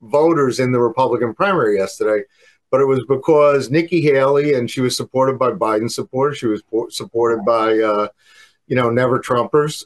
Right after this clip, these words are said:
and, uh, they were driving out independents who really support Biden into the Republican primary. And that's why instead of the usual two-to-one Republican to,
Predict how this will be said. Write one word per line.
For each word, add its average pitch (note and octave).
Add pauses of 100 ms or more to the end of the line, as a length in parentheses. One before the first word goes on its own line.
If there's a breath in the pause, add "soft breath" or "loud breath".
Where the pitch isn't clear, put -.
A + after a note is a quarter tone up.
and, B2
uh, C3
they B2
were C3+
driving B2
out A#2+ (600)
independents D3+ (140)
who C#3
really D#3
support B2
Biden B2+ (100)
into C#3
the C3
Republican A#2
primary. C3 (580)
And C3+
that's E3+
why C#3+ (120)
instead E3
of D3+
the C3+
usual C3+
two-to-one C#3
Republican A#2+
to, A2+